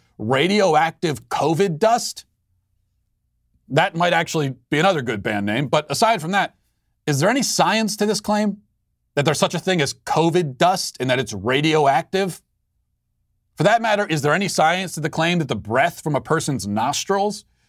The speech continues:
could carry enough viral load to infect you if you're standing behind them for three minutes at the grocery store? Where's the science on that? Well, it doesn't matter. You know, we know that by now.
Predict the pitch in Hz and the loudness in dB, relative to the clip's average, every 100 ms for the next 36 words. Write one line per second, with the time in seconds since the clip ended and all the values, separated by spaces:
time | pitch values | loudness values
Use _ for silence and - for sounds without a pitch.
0 | _ - 127 110 160 175 156 127 139 - | _ -4 -4 0 0 2 2 2 2 0
1 | 107 117 123 143 147 120 120 147 135 123 | -2 0 2 2 0 0 0 0 0 -4
2 | 113 - 139 - 165 160 120 - 131 135 | -4 0 0 0 -2 0 -2 -2 -2 0
3 | 131 117 131 147 139 104 - 123 135 120 | 0 2 2 0 -4 -8 -4 -2 0 0
4 | 135 110 101 117 117 147 - 185 180 - | -2 -4 -4 -4 -2 -4 -2 -2 -2 -6
5 | _ _ _ _ _ - 135 143 156 170 | _ _ _ _ _ 0 0 2 2 2
6 | 170 175 185 180 220 120 - _ _ _ | 2 2 2 2 -2 -4 -10 _ _ _
7 | _ _ _ _ - 196 185 240 185 220 | _ _ _ _ 0 2 4 0 0 0
8 | 147 - _ _ 139 147 156 175 160 143 | 0 -2 _ _ 0 2 2 2 4 2
9 | 123 123 151 131 | 2 0 2 0